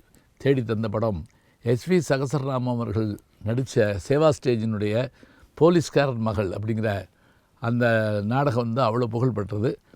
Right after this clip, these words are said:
பின்னாடி ஸ்ரீதர் அதை வந்து படமாவும் மாத்தினாரு. பாலாஜி அவர்கள் நடிச்சிருப்பாரு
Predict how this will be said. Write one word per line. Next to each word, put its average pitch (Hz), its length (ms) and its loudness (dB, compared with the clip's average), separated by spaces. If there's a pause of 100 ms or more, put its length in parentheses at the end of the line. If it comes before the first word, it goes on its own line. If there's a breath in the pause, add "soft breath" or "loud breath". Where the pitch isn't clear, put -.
(140)
பின்னாடி 160 260 2
ஸ்ரீதர் 156 400 2
அதை 120 140 0
வந்து 120 160 -2
படமாவும் 127 480 0
மாத்தினாரு. 98 400 -2 (180)
பாலாஜி 135 420 2
அவர்கள் 113 280 0
நடிச்சிருப்பாரு 107 600 -2